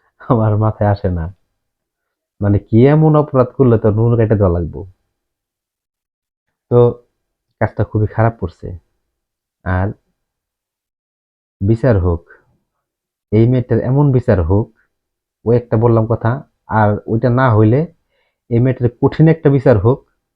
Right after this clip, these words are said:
এই মেয়েটা দুইটা কাইটা দেন গেতো না, এটা কাটলে ঠিক হতো না, পারে না, পোলা মানুষের মহব্বত বেশি। যাই হোক, আইনের মাধ্যমে যেটা ভালো হ-, ভালো,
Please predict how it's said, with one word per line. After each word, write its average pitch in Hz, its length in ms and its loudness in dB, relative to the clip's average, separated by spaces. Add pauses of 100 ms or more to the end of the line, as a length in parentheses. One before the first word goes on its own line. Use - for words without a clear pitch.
(420)
এই 120 100 0
মেয়েটা 131 300 0
দুইটা 120 240 0
কাইটা 120 220 0
দেন 117 180 2
গেতো 95 220 -2 (800)
না, 104 140 -8
এটা 104 180 -6
কাটলে 110 280 -8
ঠিক - 200 -6
হতো 95 160 -8
না, 82 120 -8 (1500)
পারে 110 220 0
না, 101 140 -2
পোলা 110 280 -4
মানুষের 101 280 -4
মহব্বত 98 280 -2
বেশি। 85 260 -8 (1700)
যাই 123 160 2
হোক, 117 140 0
আইনের 127 320 0
মাধ্যমে 120 400 2
যেটা 110 220 0
ভালো 98 300 2
হ-, 104 240 -2
ভালো, 101 260 -2